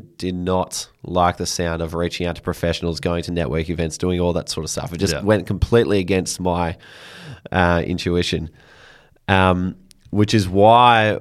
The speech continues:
Speaker 1: we've built the Sports Grad community to be this incredible, supportive place filled with like-minded people that you can comfortably mix with. You can chat about whatever you want. You can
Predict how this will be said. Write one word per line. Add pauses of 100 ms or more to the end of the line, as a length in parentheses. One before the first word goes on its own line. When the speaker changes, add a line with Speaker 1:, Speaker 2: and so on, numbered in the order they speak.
(100)
Speaker 1:
we've
built
the
Sports
Grad
community
to
be
this
incredible, (240)
supportive (160)
place (120)
filled
with
like-minded
people
that
you
can (840)
comfortably
mix
with.
You
can
chat
about
whatever
you
want.
You
can